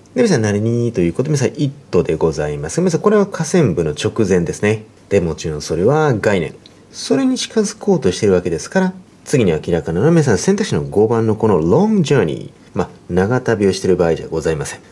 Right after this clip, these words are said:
で、あと皆さん、残った選択肢の一番か二番かですが、皆さん、まずは選択肢の一番。皆さん、真ん中にディベロップということでございます。開発する、発展させるんですが、皆さん、これは下線部の次の文章中、この辺りに書いてますよね。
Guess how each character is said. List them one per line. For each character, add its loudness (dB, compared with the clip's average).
で、 0
あ 0
と 0
皆 0
さ 0
ん、 4
残 2
っ 0
た 0
選 2
択 0
肢 -10
の 2
一 -2
番 0
か 0
二 2
番 -2
か -4
で -6
す -12
が、 2
皆 2
さ -2
ん、 0
ま 2
ず -2
は 4
選 0
択 -2
肢 -4
の 6
一 2
番。 -8
皆 -2
さ 0
ん、 2
真 4
ん 2
中 0
に 2
デ 2
ィ 0
ベ 4
ロ 2
ッ -14
プ -16
と -4
い 2
う 2
こ -8
と -4
で -2
ご -2
ざ -6
い -14
ま -12
す。 -12
開 0
発 -4
す -4
る、 -6
発 -4
展 2
さ -2
せ -6
る 0
ん -4
で -6
す -12
が、 2
皆 0
さ -8
ん、 -18
こ 0
れ 0
は -4
下 -4
線 0
部 4
の 2
次 -4
の 4
文 2
章 2
中、 -4
こ 0
の 4
辺 0
り 0
に -2
書 -10
い -10
て -2
ま 0
す -2
よ 2
ね。 -4